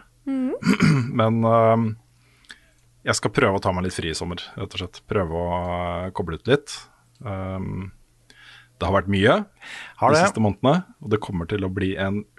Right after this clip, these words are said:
Speaker 2: utrolig intens, eh, høst for oss,
Speaker 3: Mm.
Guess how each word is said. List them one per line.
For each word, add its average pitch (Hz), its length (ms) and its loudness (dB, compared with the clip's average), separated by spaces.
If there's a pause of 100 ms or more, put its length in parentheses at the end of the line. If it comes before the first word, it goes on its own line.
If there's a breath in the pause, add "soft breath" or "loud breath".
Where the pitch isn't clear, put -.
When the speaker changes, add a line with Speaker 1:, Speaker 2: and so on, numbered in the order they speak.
Speaker 2:
utrolig 123 640 4
intens, 107 420 -2
eh, 110 720 2 (100)
høst - 400 -2
for - 360 2
oss, - 420 0
Speaker 3:
Mm. 101 280 -6